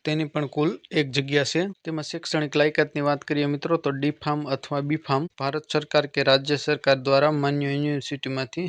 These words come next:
અને જુનિયર ફાર્માસિસ્ટ તરીકેનો સરકારી કે અર્ધ સરકારી કે સરકાર હેઠળના નિગમ કે કોઈ પણ હોસ્પિટલમાં ડિસ્પેન્સર તરીકેનો અથવા કોઈ પણ ફાર્માસ્યુટિકલ કંપની ફાર્માસિસ્ટ અથવા મેડિકલ રિપ્રેઝેન્ટેટિવ તરીકેનો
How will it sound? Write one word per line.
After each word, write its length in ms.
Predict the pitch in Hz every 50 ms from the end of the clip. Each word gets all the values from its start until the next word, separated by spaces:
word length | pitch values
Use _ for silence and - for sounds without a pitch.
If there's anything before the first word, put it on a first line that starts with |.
| 143 -
અને 160 | 135 139 143 139
જુનિયર 420 | 123 135 143 147 156 156 147 135
ફાર્માસિસ્ટ 640 | - - 143 139 143 147 147 143 - - 147 - - _ -
તરીકેનો 460 | 143 139 139 - - 143 139 147 165 - _ -
સરકારી 540 | - - - 151 151 151 - 156 151 151 147
કે 140 | 143 - 143
અર્ધ 260 | 139 139 131 123 -
સરકારી 520 | 135 - 151 151 151 - 151 143 143 147 - -
કે 100 | - 156 - _
સરકાર 400 | - - 160 147 143 - 147 139 135
હેઠળના 480 | 139 147 143 - 147 143 147 147 143
નિગમ 400 | 139 135 143 147 143 151 156 147 139
કે 140 | - - 135
કોઈ 300 | 131 _ - 151 151 147 143 -
પણ 140 | - 151 156 151 139
હોસ્પિટલમાં 760 | 143 143 - - 202 175 143 139 135 131 131 131 143 165 208 - _
ડિસ્પેન્સર 680 | 139 139 147 147 - - 165 156 151 143 - 156 151 135 139 -
તરીકેનો 460 | 151 143 143 135 - 147 143 143 143 135 135
અથવા 300 | 135 - - 147 139 131 - -
કોઈ 160 | 151 151 147
પણ 280 | 147 _ 156 156 165 - _
ફાર્માસ્યુટિકલ 720 | 143 147 151 156 156 143 - - 143 - 143 - - 139 131 - -
કંપની 480 | 151 151 156 156 - - 139 131 123 - _ -
ફાર્માસિસ્ટ 720 | 151 151 156 160 165 160 143 - - 165 160 - _ 330 330 160
અથવા 260 | 143 - - 170 170 170
મેડિકલ 520 | 156 147 151 156 156 156 - - 165 175 - - - 147 139
રિપ્રેઝેન્ટેટિવ 840 | 151 165 160 160 - 147 147 139 143 147 139 139 147 135 143 - 143 143 139 -
તરીકેનો 460 | - 131 135 131 - 139 135 139 156